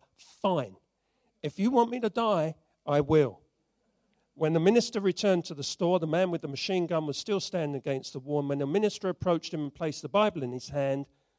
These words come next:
placed the Bible in his hand. And when the man opened it and saw it was a Bible, he started to cry. "I don't live here," he said. "I had to walk for three days in order to get to this village. But three days ago, an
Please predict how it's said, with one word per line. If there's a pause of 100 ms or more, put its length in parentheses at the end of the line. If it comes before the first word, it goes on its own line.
(460)
placed
the
Bible
in
his
hand.
And
when
the
man
opened
it
and
saw
it
was
a
Bible,
he
started
to
cry. (1160)
"I
don't
live
here,"
he
said. (720)
"I
had
to
walk
for
three
days
in
order
to
get
to
this
village. (460)
But
three
days
ago,
an